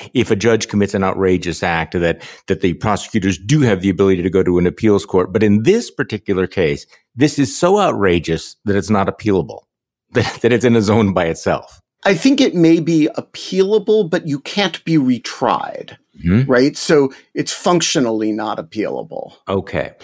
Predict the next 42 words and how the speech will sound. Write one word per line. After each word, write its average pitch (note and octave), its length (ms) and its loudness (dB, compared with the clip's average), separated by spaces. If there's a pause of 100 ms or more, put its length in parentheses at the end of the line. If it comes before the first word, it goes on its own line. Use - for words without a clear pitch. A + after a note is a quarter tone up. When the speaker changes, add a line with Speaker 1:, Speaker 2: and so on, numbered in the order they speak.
(180)
Speaker 1:
This G3 240 2
leads E3 220 4
me A2+ 160 4
to, G#2 320 2
uh, F#2 220 2
this F#2 280 0
other A#2 240 2
option F#2 300 0
that's F#2 120 -2
generated F#2+ 540 0
a F#2+ 40 0
huge A#2 260 0
amount F2+ 240 0
of D2+ 120 -6
buzz, E2+ 360 0
the F2 80 -10
piece A2 280 -2
in F#2+ 120 -2
The F2+ 120 0
Atlantic F#2 520 0
magazine E2 580 0 (340)
by F2+ 180 2
Ryan G2 520 2
Goodman F2+ 540 2
and F2+ 420 -2
Andrew G2 400 0
Weissman F2+ 480 0
that F2+ 160 -2
suggests F#2+ 460 0
that G2 120 0
if G2 160 0 (180)
everything E3+ 760 2
goes A2 320 2
sideways, F2 920 -2
<laughs> - 40 -10
everything E3+ 680 0
goes G2+ 300 2
bad F2+ 420 0
in F2 100 -2
Eileen F#2+ 460 2
Cannon's F2+ 480 -2
court E2+ 400 0